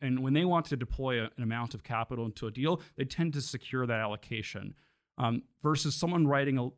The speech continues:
running a lead fund may more often than the smaller investor get rebuffed entirely.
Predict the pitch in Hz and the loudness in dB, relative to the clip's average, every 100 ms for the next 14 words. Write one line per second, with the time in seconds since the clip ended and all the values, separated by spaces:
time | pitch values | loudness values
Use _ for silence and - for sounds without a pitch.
0 | - 131 143 131 127 247 226 - 131 127 | -6 2 4 4 4 2 2 -2 -2 0
1 | 135 - _ _ _ _ 143 160 185 160 | -2 -4 _ _ _ _ 4 6 8 6
2 | 160 180 147 147 156 135 127 123 120 - | 4 4 4 2 2 2 2 0 -2 -4
3 | - 123 - 156 180 165 127 113 110 104 | -8 -6 0 4 6 6 4 2 -2 -4
4 | 123 110 113 117 117 110 98 - 110 - | -6 -6 -6 -2 -2 0 -2 -4 -6 -4
5 | 107 95 90 92 | -4 -4 -4 -8